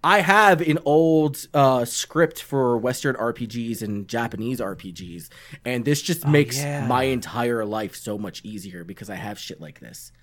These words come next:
Speaker 1: So, yeah, no, thank you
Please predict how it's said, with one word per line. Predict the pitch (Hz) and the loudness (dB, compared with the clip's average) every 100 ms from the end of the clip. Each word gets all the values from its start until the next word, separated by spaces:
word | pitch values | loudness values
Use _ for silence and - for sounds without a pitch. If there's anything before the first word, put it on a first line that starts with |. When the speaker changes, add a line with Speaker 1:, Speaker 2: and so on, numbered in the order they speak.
| _ _ _ | _ _ _
Speaker 1:
So, | - 117 104 98 92 87 85 _ _ _ _ _ _ | -12 -8 -6 -6 -8 -10 -16 _ _ _ _ _ _
yeah, | 120 117 - | -8 -8 -10
no, | - 107 | -12 -12
thank | - 104 104 | -10 -12 -10
you | 82 - | -12 -14